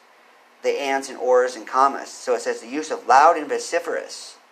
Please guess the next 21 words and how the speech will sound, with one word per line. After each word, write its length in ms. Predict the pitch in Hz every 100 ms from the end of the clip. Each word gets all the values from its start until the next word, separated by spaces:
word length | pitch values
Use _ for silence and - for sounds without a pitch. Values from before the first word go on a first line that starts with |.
| _ _ _ _ _ _
So 160 | - 143
you 160 | 147
may 140 | 160 151
be 120 | 127
loud 220 | 120 139
and 100 | 135
vociferous, 560 | 117 - 160 160 123 -
but 140 | -
not 180 | 135 127
obscene. 480 | 127 - 147 131 113
You 100 | 117
might 240 | 123 117
be 100 | 117
in 60 | 113
trouble 260 | - 131 117
here 220 | 110 92
if 380 | - _ - 110
I'm 100 | 120
reading 240 | 131 120
this 220 | 104 -
right. 280 | 90 62